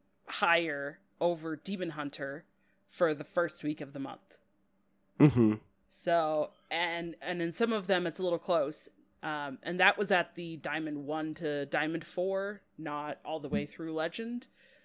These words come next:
Speaker 1: Um, but if you look at, like,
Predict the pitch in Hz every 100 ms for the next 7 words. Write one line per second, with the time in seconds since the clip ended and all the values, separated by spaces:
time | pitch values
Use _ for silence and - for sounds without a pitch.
0 | _ _ _ - 151 143 139 - _ _
1 | _ 175 160 156 - - - _ _ _
2 | _ _ 247 214 214 208 202 214 180 151
3 | 160 160 160